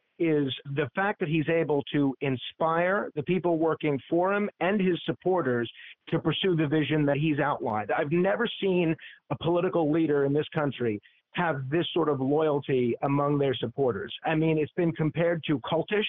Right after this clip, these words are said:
which I think is a little bit of an exaggeration, but he's certainly able to inspire people and inspire action like no other politician I've seen, at least not since Barack <laughs> Obama. I'll tell you what I don't like about it is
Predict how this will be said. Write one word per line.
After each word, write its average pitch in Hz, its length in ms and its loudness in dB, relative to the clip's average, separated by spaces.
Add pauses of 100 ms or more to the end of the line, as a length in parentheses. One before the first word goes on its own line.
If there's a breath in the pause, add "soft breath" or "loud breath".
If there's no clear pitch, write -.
which 151 160 -2
I 139 100 2
think 156 220 -2
is 139 160 0
a 143 40 0
little 143 220 2
bit 139 140 2
of 123 80 -2
an 135 60 -2
exaggeration, 151 800 0 (320 loud breath)
but 160 360 0 (300 loud breath)
he's 247 200 -2
certainly 226 320 0
able 202 160 0
to 170 160 2
inspire 190 440 0
people 156 440 0
and 156 100 2
inspire 151 540 0
action 151 540 -4 (240 loud breath)
like 151 160 -2
no 180 200 2
other 185 220 0
politician 165 540 0
I've 139 180 2
seen, 160 260 0
at 123 120 -4
least 175 240 0
not 147 220 0
since 143 200 -8
Barack 147 320 0
<laughs> - 80 -2
Obama. 151 460 0 (400 loud breath)
I'll 180 80 0
tell 262 160 -2
you 254 80 2
what 208 80 0
I 170 80 2
don't 196 180 0
like 135 200 0
about 101 340 -2
it 98 160 -8
is 160 340 2